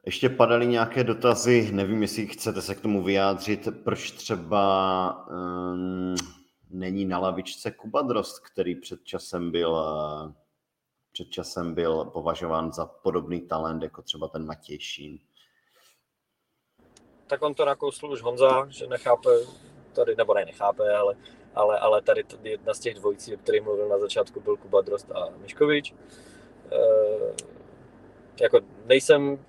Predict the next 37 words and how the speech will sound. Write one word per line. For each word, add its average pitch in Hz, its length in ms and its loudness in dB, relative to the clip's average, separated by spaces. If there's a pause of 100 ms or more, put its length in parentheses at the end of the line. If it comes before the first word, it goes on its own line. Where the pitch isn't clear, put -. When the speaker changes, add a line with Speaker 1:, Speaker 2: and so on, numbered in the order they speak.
Speaker 2:
na 139 180 4
trénincích, 131 480 2
nevidím 123 340 4
ho 123 100 6
v - 60 -14
tréninkovém 113 560 2
procesu, 113 540 -8 (500)
těžko - 340 -2
hodnotit, 101 520 -8
ale, 98 640 4 (100)
ale 95 320 4 (420)
já 107 140 6
nevím, 113 220 4
já 110 100 4
z 104 100 -12
Miškoviče 110 500 -2
třeba 107 240 2
rostu 104 280 -8
každý 98 260 -4
zápas, 92 380 -6
takže - 440 -20 (1400)
<laughs> - 0 -
v - 100 -20
podstatě, - 580 -4
takže - 320 -20 (480)
nevím, 143 220 8
nevím, 139 260 6
nevím, 123 260 4
nevím, 127 180 4 (120)
nerozumím 127 380 0
tomu. 98 320 -8
Může 135 300 0
být 139 180 -2
problém 135 300 4
na 120 100 4
jeho 131 140 2
straně, 117 680 0